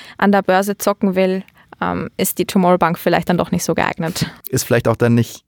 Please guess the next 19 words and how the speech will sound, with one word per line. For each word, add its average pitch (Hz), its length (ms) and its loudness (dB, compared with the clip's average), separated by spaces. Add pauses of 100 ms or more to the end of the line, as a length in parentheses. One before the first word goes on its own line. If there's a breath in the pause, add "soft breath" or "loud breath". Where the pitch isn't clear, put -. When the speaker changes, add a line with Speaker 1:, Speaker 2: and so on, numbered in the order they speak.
(100)
Speaker 2:
unbedingt 117 440 2
nachhaltig, 110 520 -2
das - 240 -6
große - 380 -10
Zocken. 110 340 -4 (200 loud breath)
Speaker 1:
Genau, 180 340 0
ja. 180 380 0
Und 208 300 2 (140)
für - 200 0
den 220 120 2
E 214 140 2
T - 120 0
F 220 160 2
von 214 200 0
BlackRock 220 400 0
kann 220 160 2
ich 214 100 2
nur 214 140 2
sagen, 202 440 2